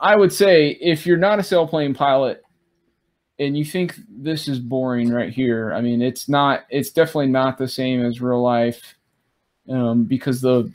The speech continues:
the thermals move with the wind and they drift, and it, it's more of a, like a, an art form in a way to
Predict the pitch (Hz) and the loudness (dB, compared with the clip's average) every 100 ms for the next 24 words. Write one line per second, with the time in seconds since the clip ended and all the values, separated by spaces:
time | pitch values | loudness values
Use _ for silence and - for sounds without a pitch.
0 | - _ _ - - _ - 123 - 165 | -18 _ _ -18 -18 _ -12 -6 -2 2
1 | 170 160 135 120 - _ _ _ _ - | 2 4 2 0 -8 _ _ _ _ -2
2 | 131 143 147 156 160 151 147 139 - 131 | 2 4 6 6 2 0 0 0 -2 -4
3 | 104 131 147 156 160 147 127 120 117 127 | 0 0 0 0 0 0 0 0 -4 -4
4 | 123 160 170 165 160 - 131 127 123 _ | -2 2 4 4 2 -4 -2 -2 -2 _
5 | _ _ _ _ - 147 - 143 143 127 | _ _ _ _ -2 0 2 0 -2 -2
6 | 147 160 160 156 143 131 127 120 110 117 | 0 4 4 6 6 6 4 4 0 -4
7 | 123 120 110 - 123 117 123 135 147 - | -4 -4 -4 -2 -2 0 2 2 0 -6
8 | 143 135 120 120 123 120 123 120 120 120 | -2 0 0 0 0 0 0 2 2 0
9 | 120 131 120 117 117 | -4 -2 0 0 -2